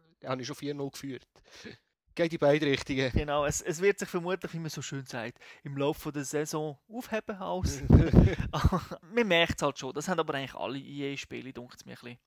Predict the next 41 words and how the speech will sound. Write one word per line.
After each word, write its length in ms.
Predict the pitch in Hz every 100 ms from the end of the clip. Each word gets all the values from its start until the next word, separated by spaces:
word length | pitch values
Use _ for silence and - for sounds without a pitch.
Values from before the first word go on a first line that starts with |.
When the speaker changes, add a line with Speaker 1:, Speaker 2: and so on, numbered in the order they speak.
| _ _
Speaker 2:
So, 140 | -
dass 200 | 120 117
es, 200 | 120 -
dass 120 | 131
es 40 | -
so 100 | 156
ein 60 |
bisschen 120 | 160 160
spannender 420 | - 127 165 143
ist, 140 | 139
eben 140 | 139 139
am 120 | 127
Schluss 360 | - 139 -
dann 100 | -
noch, 220 | 135 135 135
die 80 |
letzten 300 | 120 117 -
Minuten 460 | 131 135 143 - - - - - _
wird 120 | - -
noch 120 | 127
mal 200 | 120 120 _ _
gekämpft. 540 | - 113 131 - - - _
Speaker 1:
Also 320 | 135 131 143 143
ich 120 | 143
weiss, 260 | 143 143
im 140 | 147 139
N 240 | 147 156 -
H 240 | 151 139
L 200 | 143 160
ist 220 | 135 -
das 120 | 147 -
für 140 | 143
mich 300 | 135 143 135
schon 180 | - 131
immer 240 | 139 160
so 300 | 143 135 135
gewesen, 300 | - _ 120
also 120 | 117 -
die 100 | 123
letzten 360 | 123 - -
Jahre. 280 | 123 117 120